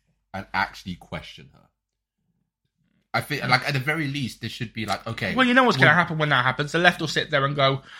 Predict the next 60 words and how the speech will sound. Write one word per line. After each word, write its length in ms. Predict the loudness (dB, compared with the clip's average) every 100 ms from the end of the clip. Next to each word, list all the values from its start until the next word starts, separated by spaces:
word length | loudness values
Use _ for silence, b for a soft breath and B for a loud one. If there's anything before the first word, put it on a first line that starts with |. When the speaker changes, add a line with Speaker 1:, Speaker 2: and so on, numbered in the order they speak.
| B
Speaker 2:
"Oh, 240 | 8 8 8
she 180 | 2 2
did 220 | 0 0
this 120 | -2
because 280 | 0 0 0
of 100 | -2
this 200 | -2 0
and 180 | 0 4
the 100 | 6
other. 180 | 6 4
Feel 280 | 4 2 4
sorry 320 | 6 6 6
for 160 | 4 6 8
her, 80 |
let 240 | 8 6 6
her 80 | 6
go." 440 | 8 10 8 8
And 120 | 4 4
then, 220 | 4 2 2
and 120 | 4
then 120 | 4
she'll, 320 | 2 -2 -6 -6 0
and 120 | 4
they'll 120 | 4
say, 120 | 6
"Oh, 240 | 8 6 4
put 140 | 4
her 60 | 4
under 160 | 4
house 240 | 4 4 4
arrest. 240 | -2 0
It'll 100 | 6
never 160 | 8 8
happen." 260 | 6 2
Then 140 | 0 0
she'll 140 | -2
do 160 | -2 -4
something. 360 | -6 -14 -20 _ _ _ _ _ _ _ -14
Speaker 1:
I 80 | -8
don't 180 | -6
know 220 | -6 -6 -4
about 320 | -2 -2 -2
that. 180 | -6 -6
I 80 |
think 480 | -6 -8 -8 -12 _ _ _ -14
because 440 | -14 -8 -4 -4
of 80 | -4
the 60 | -6
situation 680 | -8 -10 -8 -8 -8 -6
in 140 | -6 -6
itself, 400 | -10 -8 -8 -6
I 80 | -10
think 200 | -10 -8
most 280 | -8 -8
people 260 | -8 -12 -10
would 140 | -10
understand 500 | -8 -8 -10 -6 -6
and 80 | -6
go, 140 | -10 -12
"Right, 320 | -12 -16 -18